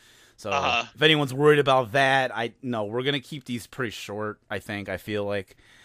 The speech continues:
Speaker 1: Um, maybe unless we ever do guests, and maybe it'll be a little longer, but other than that, uh,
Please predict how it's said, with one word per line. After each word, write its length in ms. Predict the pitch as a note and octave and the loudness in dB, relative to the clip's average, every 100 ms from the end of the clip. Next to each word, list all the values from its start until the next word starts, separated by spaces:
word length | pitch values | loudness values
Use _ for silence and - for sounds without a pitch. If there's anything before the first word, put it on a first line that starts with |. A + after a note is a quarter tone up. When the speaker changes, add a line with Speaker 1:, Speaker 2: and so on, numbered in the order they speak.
| - - - | -20 -16 -8
Speaker 1:
Um, 460 | F2+ F2 E2+ E2 - _ _ - - | -6 -6 -8 -10 -16 _ _ -18 -2
maybe 240 | B2 B2 | 2 4
unless 280 | B2 A#2+ - | 2 0 -4
we 160 | A#2 A#2+ | -4 -2
ever 220 | A2+ A2 | -2 -6
do 180 | G#2 G#2+ | -10 -10
guests, 540 | G2 G2 G2+ - - | -6 -4 -4 -8 -14
and 100 | F#2 | -12
maybe 240 | F#2 F#2 G2+ | -10 -8 -8
it'll 80 | |
be 100 | F#2+ | -8
a 60 | G#2 | -8
little 200 | A2 A#2+ | -6 -6
longer, 420 | A#2+ A#2+ B2 B2+ | -4 -6 -4 -6
but 340 | A2+ G2 F#2+ - - | -6 -6 -6 -10 -10
other 220 | G#2 G2 F#2+ | -8 -6 -8
than 140 | F#2 | -8
that, 320 | G2 G#2 - - _ _ _ _ _ _ | -8 -10 -12 -16 _ _ _ _ _ _
uh, 480 | F#2+ F#2 F2+ F2 E2+ | -10 -8 -8 -8 -10